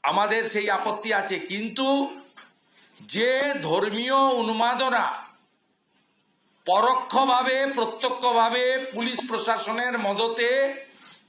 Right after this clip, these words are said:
বিনা অনুমতিতে হয়েছে, টাকা সংগ্রহ হয়েছে, এটা একটি বাংলাদেশের মৌলবাদীদের যে আস্ফালন, তার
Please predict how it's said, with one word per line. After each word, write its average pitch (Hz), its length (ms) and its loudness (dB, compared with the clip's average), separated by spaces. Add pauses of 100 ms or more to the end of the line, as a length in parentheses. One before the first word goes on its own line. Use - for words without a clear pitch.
(380)
বিনা 262 640 0
অনুমতিতে 240 640 -2
হয়েছে, 240 800 0 (480)
টাকা 185 440 0
সংগ্রহ 247 580 2
হয়েছে, 208 420 0 (1200)
এটা 196 240 0
একটি 247 460 0 (1160)
বাংলাদেশের 240 1300 0 (280)
মৌলবাদীদের 240 1080 0
যে 233 140 0
আস্ফালন, 190 840 0 (920)
তার 233 440 2